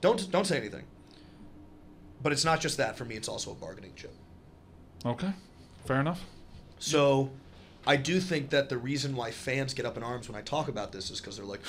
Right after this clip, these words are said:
Speaker 1: "That's not funny, man.
Speaker 2: Yeah.
Speaker 1: Like, stuff's going on in A E W, dude. You can't just be talking about that."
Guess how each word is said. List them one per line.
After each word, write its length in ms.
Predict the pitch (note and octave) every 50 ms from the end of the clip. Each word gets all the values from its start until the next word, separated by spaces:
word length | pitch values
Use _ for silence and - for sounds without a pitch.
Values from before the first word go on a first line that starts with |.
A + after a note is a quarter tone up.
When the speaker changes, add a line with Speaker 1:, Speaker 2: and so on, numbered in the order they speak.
| - - -
Speaker 1:
"That's 160 | - E4+ D#4+ E4+
not 240 | G#4 F4 - -
funny, 280 | - A#3 A3+ A#3 A3+ G3+ E3
man. 440 | D#3 C#3 C3+ C#3 C#3 C3+ C#3 C3+ - - - -
Speaker 2:
Yeah. 140 | C#3+ C#3 B2
Speaker 1:
Like, 280 | F3+ G#3+ G#3+ - - - - -
stuff's 360 | - - - - E4+ F#4+ F#4+ -
going 280 | - F#4+ E4 C4+ A3
on 260 | F#3 F#3 G#3+ A3+ A3
in 80 | G3 F3
A 160 | F#3+ F#3+ F#3+
E 40 | F#3
W, 340 | C3 F3 F#3 F#3 D#3+ F3 E3
dude. 180 | C#3+ D#3+ D#3
You 60 | D3+ D#3+
can't 180 | - E4 E4
just 140 | F#4 F#4+ C#4
be 100 | G4+ -
talking 460 | - - G3 G3 A3 A3+ A3+ A3 F3+
about 300 | D3 C3 B2 A2+ A2 -
that." 240 | A2 G#2+ G2 F#2+ -